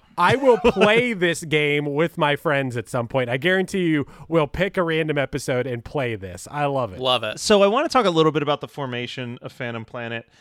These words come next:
Speaker 2: um, <laughs> because one of the first facts about them is probably the snarkiest note I've written in a while. Their very first show while they were still in high school was at the Troubadour, which is definitely a thing that can happen to anybody, not just a band whose drummer is a famous dire-,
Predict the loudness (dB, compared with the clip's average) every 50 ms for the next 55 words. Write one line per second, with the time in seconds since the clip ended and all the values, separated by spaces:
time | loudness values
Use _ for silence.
0 | _ _ _ _ _ 0 0 0 0 0 -2 -4 -4 -6 -6 -2 -2 0 0 0
1 | 0 2 2 2 2 0 -2 -4 -4 -4 -2 0 0 0 -2 -2 0 2 2 2
2 | 2 0 -4 0 2 4 4 4 2 0 -2 -2 -2 -4 -6 -6 -2 2 2 4
3 | 4 4 2 0 0 -2 -4 -2 0 0 0 0 0 0 -2 -2 -2 -4 -8 -4
4 | -2 0 2 2 0 0 -4 _ _ _ _ -20 -20 _ _ _ _ _ 2 2
5 | 2 2 0 0 -2 0 0 0 -2 -2 -4 -2 -2 -2 0 0 2 2 2 2
6 | 0 0 -2 -6 _ _ _ -10 -2 2 4 4 4 4 2 2 2 2 0 0
7 | 0 2 2 2 2 0 2 4 4 4 4 4 2 2 4 4 2 2 2 0
8 | -2 -2 0 2 2 2 2 2 0 0 -2 -2 -2 -4 -4 -2 -2 0 0 0
9 | 0 0 0 0 0 -2 0 0 0 -2 -2 -6 -6 -4 0 0 0 2 2 2
10 | 2 2 0 0 0 -4 -6 -8 -14 -20 -16 _ -2 0 2 2 0 0 0 2
11 | 2 2 2 0 -2 0 0 2 2 2 2 0 2 0 0 0 0 2 2 2
12 | 2 0 -2 -2 -2 -2 0 0 2 2 0 0 2 2 2 4 2 2 0 2
13 | 2 2 2 2 -2 -4 -4 -2 -2 0 2 4 6 6 6 4 2 2 2 2
14 | 0 0 2 2 2 2 4 2 2 2 2 2 0 -2 -6 -4 0 0 0 0
15 | 0 -4 -6 -4 -2 0 0 0 -2